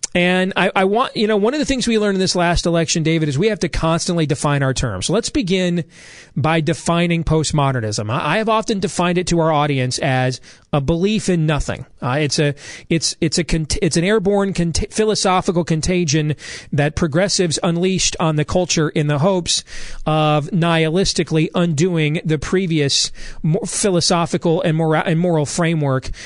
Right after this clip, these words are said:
uh, that, uh, existed in the country. And this is a means by which to destabilize those frameworks, convince people nothing is true in order to prepare them for whatever new framework you have in mind. What's your view of that definition, and how would you add, multiply, subtract, or divide from it?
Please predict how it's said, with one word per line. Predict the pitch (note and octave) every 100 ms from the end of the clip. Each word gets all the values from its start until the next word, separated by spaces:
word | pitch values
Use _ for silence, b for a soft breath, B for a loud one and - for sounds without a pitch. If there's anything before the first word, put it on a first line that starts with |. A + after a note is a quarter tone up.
| B -
uh, | C#3 C#3 C#3+
that, | C#3+ C#3+ D3 D#3+
uh, |
existed | D3 E3+ C3+ D3+ E3+ F3
in | C#3+
the | C3+
country. | - C#3 - B2+ C3+ B B B
And | D#3 D3+
this | F#3+ F#3
is | E3
a |
means | D#3+ F3+ F3+ E3+
by | - D#3+
which | D#3+ E3 -
to | E3+
destabilize | E3 G3 - G#3+ A3 F#3 E3+ E3+ C#3
those | E3+ E3+
frameworks, | - D3+ C#3+ C3+ C3+ -
convince | D#3 C#3+ F#3+
people | - G3 F3+
nothing | E3 G3 F#3 E3+
is | D#3
true | - D3+ C#3 C#3+ B B B
in | E3+ E3+
order | F3+ F3
to | E3
prepare | F3 D#3+ F#3+ F#3+
them | E3+ D#3+
for | D#3 F3
whatever | D#3+ D#3+ D#3
new | D#3 G3+
framework | - E3+ D3 C#3+ C#3+ D#3
you |
have | C3+ C#3+ B2+
in | B2+
mind. | A2+ G2+ C3+ F3 B B B B
What's | - -
your | C4+ G3+
view | F#3+ F3
of | D3+
that | D3
definition, | C#3 C#3 C#3+ B2+ B2+ F3+ E3+
and | E3 D#3+
how | D#3+ E3
would | D3
you | E3
add, | E3+ D3 C#3+
multiply, | C#3+ D3 C3+ D3 C3+ C#3
subtract, | - C3+ C#3 C3 C#3+
or | B2
divide | A#2+ B2 A#2+
from | -
it? | F#2+